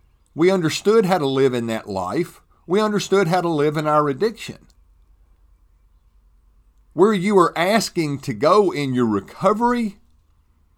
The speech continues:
with your relationship with a, is with God of your, that is beyond your understanding, stepping into a life that you do not understand.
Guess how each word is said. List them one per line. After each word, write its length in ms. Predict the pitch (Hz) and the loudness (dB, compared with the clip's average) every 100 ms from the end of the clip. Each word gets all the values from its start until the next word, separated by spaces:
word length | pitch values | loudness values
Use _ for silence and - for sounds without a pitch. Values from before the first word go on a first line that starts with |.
| _ _ | _ _
with 220 | 131 131 135 | -6 -6 -2
your 180 | 185 | 0
relationship 760 | 208 156 165 180 165 147 151 - | 2 4 4 2 0 -6 -6 -2
with 200 | 135 131 | -2 -2
a, 140 | 110 - _ - | -8 -14 _ -16
is 320 | 131 135 - | -6 -6 -4
with 400 | 123 123 120 101 | -2 -2 -4 -6
God 380 | 123 156 208 185 | 0 2 2 2
of 180 | 135 123 | -2 0
your, 420 | 139 151 147 127 | 0 2 0 -2
that 180 | 131 135 | -2 -2
is 160 | 127 - | -2 -4
beyond 540 | 120 120 156 214 180 | -4 -2 0 0 -2
your 160 | 170 156 | -2 -2
understanding, 760 | 160 135 - 156 185 196 190 - - - | -4 -6 -6 -4 -2 -2 -4 -8 -20 -16
stepping 560 | - - 220 214 165 | -8 -2 0 0 -4
into 420 | 143 180 180 165 | -2 -4 -2 0
a 40 | 139 | 0
life 440 | 127 151 214 202 | 2 2 2 0
that 260 | 135 151 135 | -4 -6 -4
you 180 | 151 165 | -4 -4
do 240 | 135 160 | 0 0
not 320 | 160 202 247 | 0 0 0
understand. 960 | 143 127 101 87 - 117 95 65 - | -2 -4 -4 -10 -10 -10 -10 -14 -20